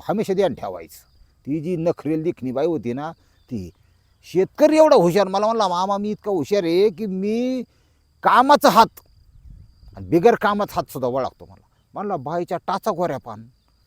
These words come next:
बाईचा हात मऊ मऊ, हिने गावं काम केलं बा." पण ती आली आणि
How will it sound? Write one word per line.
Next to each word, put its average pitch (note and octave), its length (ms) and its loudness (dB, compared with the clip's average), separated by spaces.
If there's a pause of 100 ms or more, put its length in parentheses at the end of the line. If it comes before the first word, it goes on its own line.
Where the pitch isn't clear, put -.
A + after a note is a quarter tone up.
(420)
बाईचा C3+ 380 -6
हात D#3+ 220 -8
मऊ F#3 200 0
मऊ, C3+ 280 -4 (640)
हिने A#3+ 400 6
गावं C#4+ 280 10
काम E3 200 4
केलं B2 280 0
बा." D#3 120 -12 (880)
पण D2 120 -20
ती B2 160 -14
आली F3+ 320 -12 (580)
आणि G2+ 100 -14